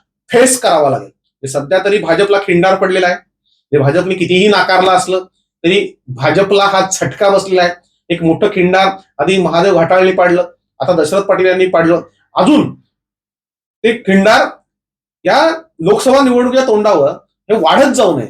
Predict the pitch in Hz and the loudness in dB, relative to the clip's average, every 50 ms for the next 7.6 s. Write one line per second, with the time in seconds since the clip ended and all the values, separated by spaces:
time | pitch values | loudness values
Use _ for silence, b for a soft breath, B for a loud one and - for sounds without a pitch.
0 | - _ _ 147 214 - 151 139 135 - - 120 - - - _ _ 175 147 143 | -12 _ _ -12 -8 -6 -4 -4 -4 -4 -6 -8 -8 -14 -20 _ _ -2 -2 -2
1 | 135 - - 226 226 220 - - 220 208 202 208 196 180 175 139 139 139 131 113 | -2 -2 -2 -2 -2 -2 -2 -2 0 2 2 2 2 0 0 0 0 0 -2 -2
2 | 98 - - _ _ _ _ - 127 135 143 139 - _ _ - 214 214 214 - | -4 -6 -14 _ _ _ _ -6 -4 -4 -4 -6 -8 _ _ 0 0 0 0 0
3 | 254 208 190 180 190 202 202 - 208 202 180 175 170 185 196 185 180 165 170 180 | 0 2 2 2 2 0 0 -2 -2 -2 -2 -2 -2 -4 -4 -2 0 0 0 0
4 | 190 202 185 175 165 175 175 175 175 170 175 170 165 170 185 214 214 - _ _ | 0 0 0 0 0 0 0 0 0 2 2 0 0 0 -4 -8 -8 -12 _ _
5 | _ _ _ 131 127 127 127 - 156 143 147 - 208 196 196 180 180 185 185 185 | _ _ _ -4 -2 -2 -2 -2 -2 -2 -2 0 0 2 2 2 0 2 2 2
6 | 175 175 170 160 170 165 165 165 170 165 160 - 165 160 170 208 233 311 302 285 | 2 2 2 2 2 2 2 0 0 -2 0 0 -2 -2 -2 -4 -4 -4 -2 -2
7 | 277 240 214 220 208 - - - 147 - 123 104 | -2 0 0 0 -2 0 -2 -4 -6 -6 -8 -12